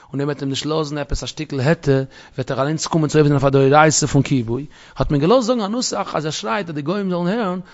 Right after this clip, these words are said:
כל המחבר אינו מפסיד. ווער עס גייט, זאגט, דא מיט שטארטל זיין, און אויסלעשן די פייער, ער האט נישט דערלייגן. איז משמע, אז נאר בדלק האט מען געלאזט, נאר צו זאגן, וואס דא א נייעס ווארט לכולם. אבער למיעוטע מאי, לאו למיעוטע גיא גאוון, דאס הייסט, אלע אנדערע פלעצער אין דער תורה,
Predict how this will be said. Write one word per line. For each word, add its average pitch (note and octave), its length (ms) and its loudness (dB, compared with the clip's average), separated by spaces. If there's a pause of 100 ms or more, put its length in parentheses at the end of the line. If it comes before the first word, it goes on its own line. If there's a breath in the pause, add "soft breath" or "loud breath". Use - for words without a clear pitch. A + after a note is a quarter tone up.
(160 loud breath)
כל A#3+ 160 -6
המחבר A3 500 0
אינו F#3 260 0
מפסיד. B2+ 420 -4
ווער F#3+ 160 0
עס G#3+ 140 -2
גייט, F3+ 160 -4
זאגט, D3+ 120 -8
דא E3 60 -4
מיט D3+ 120 -4
שטארטל F3 300 -2
זיין, D3+ 240 -2
און C#3+ 80 -4
אויסלעשן D3+ 360 -4
די C#3 100 -6
פייער, F3 260 2
ער D4+ 120 -4 (320 loud breath)
האט E3+ 120 -4
נישט G#3+ 180 2
דערלייגן. C#3+ 420 4 (600 loud breath)
איז A#2 140 -6
משמע, D3+ 680 2
אז C#3+ 120 -2
נאר A3+ 120 2
בדלק D3+ 500 2
האט D3+ 140 -6
מען D3+ 120 -6
געלאזט, D3+ 440 -4
נאר E3 80 -6
צו D3+ 180 -6
זאגן, D3+ 480 -4 (580)
וואס D3 460 2
דא D#3 200 2
א - 20 4
נייעס D3+ 440 0
ווארט D#3 180 -4
לכולם. D3+ 400 -4 (920 soft breath)
אבער C3+ 220 0
למיעוטע E3 420 0
מאי, C3+ 300 -2
לאו D#3 200 0
למיעוטע D#3+ 280 0
גיא D#3 240 0
גאוון, E3+ 320 0
דאס B2+ 140 -8
הייסט, D3+ 120 -6
אלע F3+ 300 -2
אנדערע F3 180 -4
פלעצער D#3 360 -8
אין D3+ 80 -6
דער C#3+ 80 -6
תורה, B2 420 -6